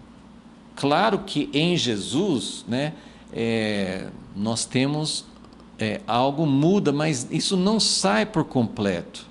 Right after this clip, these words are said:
Existe essa tensão entre o homem e a mulher. A harmonia não é automática. A dor de parto não acaba. Em Jesus, nova criatura, não tem dor de parto, mesma coisa.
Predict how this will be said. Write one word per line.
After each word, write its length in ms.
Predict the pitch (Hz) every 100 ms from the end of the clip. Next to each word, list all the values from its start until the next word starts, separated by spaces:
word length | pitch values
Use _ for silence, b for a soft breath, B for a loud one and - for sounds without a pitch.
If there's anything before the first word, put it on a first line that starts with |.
| B B B B 123
Existe 1040 | 156 123 110 202 233 - - 120 98 -
essa 300 | 117 135 - 139
tensão 800 | - 151 127 - - 147 131 120
entre 200 | 113 113
o 60 |
homem 220 | 113 110
e 40 | 104
a 20 |
mulher. 280 | 101 101 101
A 80 | 131
harmonia 580 | 156 170 156 139 156
não 200 | 175 190
é 300 | 175 190 185 -
automática. 880 | 120 113 - 104 101 82 - - 71 - - B B B B B B - -
A 100 | -
dor 320 | 123 110 170 175
de 100 | 160
parto 420 | - 147 165 170
não 120 | 175
acaba. 640 | 196 196 185 185 135 90
Em 160 | 90 147
Jesus, 720 | 127 143 107 95 151 175 120
nova 240 | 143 156
criatura, 580 | 156 151 139 - 131 165
não 460 | 185 143 156 180 370
tem 240 | - 139
dor 160 | 123 123
de 100 | -
parto, 400 | - 117 123 147
mesma 260 | 117 123
coisa. 540 | 196 175 156 156 -